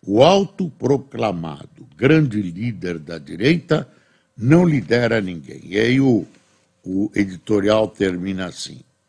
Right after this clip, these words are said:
"Se é triste constatar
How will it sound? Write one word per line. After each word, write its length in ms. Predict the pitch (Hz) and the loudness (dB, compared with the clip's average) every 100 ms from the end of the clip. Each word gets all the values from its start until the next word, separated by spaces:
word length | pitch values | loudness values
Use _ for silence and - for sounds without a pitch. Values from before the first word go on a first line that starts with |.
| _ _ _ _ _ | _ _ _ _ _
"Se 380 | - - 139 | -6 2 4
é 160 | 180 208 | 6 4
triste 760 | - - 120 113 - - 90 - _ | 0 -2 -2 -2 -6 -16 -18 -18 _
constatar 960 | 139 139 - 139 139 - 92 76 - | 2 2 -2 0 0 0 -6 -6 -10